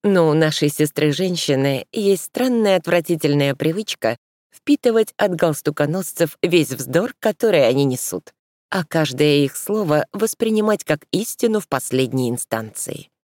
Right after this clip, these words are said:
Из всех предрассудков нашего времени самый живучий, будто у мужчин мозгов больше, чем у женщин. Но это мнение проистекает только из-за того, что иной мужчина знает больше стихов, чем мы,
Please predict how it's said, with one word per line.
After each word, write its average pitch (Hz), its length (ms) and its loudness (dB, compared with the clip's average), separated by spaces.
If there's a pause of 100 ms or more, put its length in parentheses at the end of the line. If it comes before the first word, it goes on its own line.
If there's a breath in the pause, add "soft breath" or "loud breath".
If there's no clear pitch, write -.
(640)
Из 196 140 0
всех - 360 -2
предрассудков 147 840 -2
нашего 139 400 0
времени 147 600 2
самый 151 400 0
живучий, 139 640 0 (300)
будто 185 420 2
у 160 80 2
мужчин 165 500 0
мозгов 156 460 2
больше, 185 400 0
чем 170 240 -2
у 170 60 0
женщин. 117 560 -2 (500 soft breath)
Но 285 80 2
это 294 240 2
мнение 185 460 4
проистекает 151 720 0
только 139 360 2
из-за 131 200 -2
того, 151 500 -2
что 185 320 2
иной 220 200 0
мужчина 135 640 0
знает 220 400 0
больше 180 380 0
стихов, - 440 -4
чем 123 240 -2
мы, 131 220 2